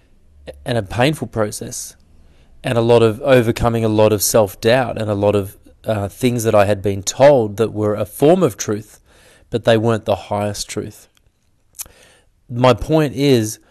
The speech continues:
I spent hours, I mean, four or five hours, six hours a day reading the Bible. And in the back of my mind, I was being harassed.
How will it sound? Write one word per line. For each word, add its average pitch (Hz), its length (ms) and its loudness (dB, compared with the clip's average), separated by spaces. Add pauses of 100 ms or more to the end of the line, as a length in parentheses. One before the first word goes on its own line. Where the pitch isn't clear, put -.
(460)
I 143 340 4
spent 135 540 0 (160)
hours, 131 720 4 (100)
I 127 120 4
mean, 123 420 0 (640)
four 143 580 6
or 117 160 2
five 127 680 4 (100)
hours, 110 440 2
six - 360 -2
hours 120 380 2
a 113 60 -4
day 98 520 -4 (720)
reading 110 480 0
the 101 60 -4
Bible. 98 560 0 (640)
And 117 240 0
in 117 100 -2
the 113 100 2
back 131 380 -2
of 139 100 0
my 135 220 2
mind, 104 500 -2 (120)
I 117 180 6
was 120 240 0
being 110 340 -2
harassed. 101 720 -2